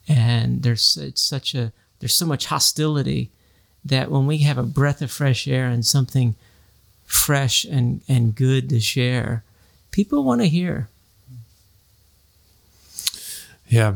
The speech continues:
Speaker 2: that's good. Um, one thought I had is, um, for those who are married, who are, have a spouse at home, uh, I think encouragement can start at home,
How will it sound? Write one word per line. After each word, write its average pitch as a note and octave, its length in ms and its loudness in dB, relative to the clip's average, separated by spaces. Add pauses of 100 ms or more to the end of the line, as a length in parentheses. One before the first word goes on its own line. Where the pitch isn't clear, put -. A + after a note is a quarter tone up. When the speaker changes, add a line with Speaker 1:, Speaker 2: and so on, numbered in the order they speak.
(140)
Speaker 2:
that's A2 200 0
good. G#2 320 0 (260)
Um, G2 480 2 (1000)
one B2 140 0
thought A#2 120 2
I G#2+ 140 2
had G#2 400 0 (120)
is, G2+ 400 2
um, F#2+ 360 2 (340)
for A2 200 0
those G#2 280 2
who G2+ 160 2
are G2+ 400 2 (480)
married, G#2 420 2
who G2 140 2
are, F#2+ 220 2
have G#2 140 0
a G2 40 2
spouse F#2+ 380 0
at - 100 -4
home, G2 360 2 (440)
uh, - 100 0
I G#2 40 -2
think A2+ 140 2
encouragement G2+ 640 0
can G#2+ 140 0
start G#2 440 0
at G2+ 140 -2
home, A2 320 0